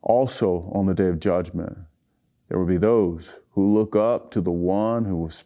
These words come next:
pierced for our transgressions, who was crushed for our iniquities, and by his wounds know that we are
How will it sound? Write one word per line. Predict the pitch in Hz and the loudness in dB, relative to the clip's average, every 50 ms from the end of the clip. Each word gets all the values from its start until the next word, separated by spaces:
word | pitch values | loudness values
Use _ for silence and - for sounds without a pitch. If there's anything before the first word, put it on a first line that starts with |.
| _ | _
pierced | - - - 120 117 107 92 80 78 - - - - - - _ _ _ _ _ _ _ _ _ _ | -12 -4 0 2 4 4 2 0 -4 -10 -14 -18 -20 -20 -20 _ _ _ _ _ _ _ _ _ _
for | - - - - _ - | -20 -20 -20 -16 _ -8
our | - 98 98 104 113 113 113 110 | -6 -4 -2 0 0 0 0 -2
transgressions, | 113 - - 107 104 107 110 104 - - 101 95 92 92 - - - 82 76 71 - - _ _ _ _ _ _ _ _ - - - | -4 -2 -2 0 0 0 0 -2 -2 -2 -2 -2 -2 -4 -8 -12 -14 -16 -16 -16 -20 -20 _ _ _ _ _ _ _ _ -14 -4 0
who | 113 104 | 2 4
was | 98 90 82 - | 4 2 0 -6
crushed | - - - - - 131 139 135 123 104 - - - - - - _ _ _ _ - - | -12 -14 -10 -4 0 2 2 2 2 0 -2 -6 -12 -14 -16 -20 _ _ _ _ -20 -18
for | - - - 104 - - - | -10 -4 -4 -4 -4 -2 -4
our | 113 107 107 117 123 123 127 127 | -2 -2 0 0 2 2 2 2
iniquities, | 113 120 123 110 98 107 104 - - 95 85 82 82 - _ - - - _ _ _ _ _ _ - - - - - | 2 4 4 4 4 4 2 -2 -6 -8 -10 -10 -16 -20 _ -20 -20 -20 _ _ _ _ _ _ -20 -20 -20 -16 -10
and | - 87 95 92 | -6 -6 -2 0
by | 104 107 113 120 | 0 0 2 2
his | 120 139 135 113 120 | 4 4 2 2 2
wounds | 147 170 202 202 156 107 87 78 76 - - - - - _ _ _ _ - | 0 2 2 2 2 0 0 -4 -10 -14 -18 -18 -20 -20 _ _ _ _ -2
know | 90 92 95 107 131 139 135 120 101 90 85 80 78 78 85 85 - | 2 4 6 6 6 6 4 2 2 0 -2 -6 -10 -14 -12 -6 -2
that | 104 98 90 82 | 0 2 2 2
we | 92 92 92 101 113 117 123 120 120 117 117 120 120 117 117 _ _ _ _ - | 2 2 4 4 6 6 6 6 4 4 2 2 0 -4 -10 _ _ _ _ -8
are | - 95 110 107 107 104 104 104 101 101 98 98 | -4 -2 -2 0 0 -2 -2 -2 -4 -4 -6 -10